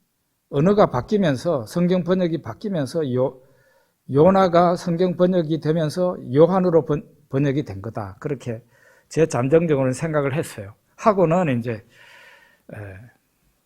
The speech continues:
학자들한테, 이제 제가 알고 있는 교수님들, 특히 히브리어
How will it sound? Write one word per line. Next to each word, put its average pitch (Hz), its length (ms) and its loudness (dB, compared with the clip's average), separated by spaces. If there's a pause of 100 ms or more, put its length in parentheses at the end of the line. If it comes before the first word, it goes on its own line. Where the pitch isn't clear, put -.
(260)
학자들한테, 135 840 0 (320)
이제 107 220 -20
제가 123 320 -2
알고 123 240 2
있는 127 240 -2
교수님들, 131 800 0
특히 - 520 -6 (380)
히브리어 160 800 4